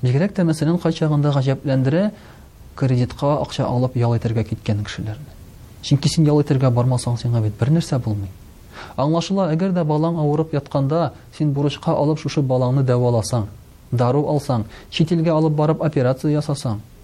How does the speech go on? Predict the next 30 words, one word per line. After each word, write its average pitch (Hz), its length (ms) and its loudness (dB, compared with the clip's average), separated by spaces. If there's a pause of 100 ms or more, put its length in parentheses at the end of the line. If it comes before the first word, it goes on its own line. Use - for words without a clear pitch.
(360)
ансы 123 240 2
аңлашыла. 139 480 2 (840)
Ә 127 100 2
инде 135 460 2 (420)
сиңа 135 320 2
кирәк 165 380 0
булмаган 139 420 2
әйберләргә 120 560 0
акча 156 300 -2
җыю, 120 340 0 (240)
менә 131 240 2
монысын, 120 400 2
мөхтәрәм 120 400 0
кардәшләр, 110 540 -4 (240)
галимнәребез 110 800 0
аңламый. 113 440 0 (460)
Һәм 127 180 0
шуңа 131 240 0
күрә 123 320 0 (240)
Аллаһы 135 400 2
Тәгалә 151 320 2
дә 135 140 2
бу 147 180 2
очракта 135 480 -2
безгә 139 380 2 (280)
булышмаска 127 640 0
мөмкин, 135 400 2
бәрәкәтен 117 480 0
бирмәскә 107 500 0
мөмкин. 104 380 -2